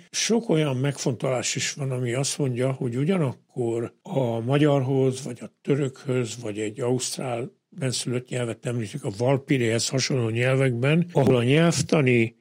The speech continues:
szerepeket ragok sokasága különbözteti meg, és ezért nagyon sok elemből álló alaktanuk van, ugye,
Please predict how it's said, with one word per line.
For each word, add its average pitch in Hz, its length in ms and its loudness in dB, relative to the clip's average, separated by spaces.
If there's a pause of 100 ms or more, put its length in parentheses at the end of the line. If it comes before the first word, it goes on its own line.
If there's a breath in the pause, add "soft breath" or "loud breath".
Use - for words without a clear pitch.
szerepeket - 960 0
ragok 143 500 4
sokasága 101 760 -2
különbözteti 107 840 -4
meg, 107 380 -2
és 120 220 -2
ezért 123 400 0 (120)
nagyon 135 640 2 (100)
sok - 580 0
elemből 123 720 0
álló 117 600 -4 (100)
alaktanuk 110 840 -6
van, 135 400 0
ugye, 135 340 2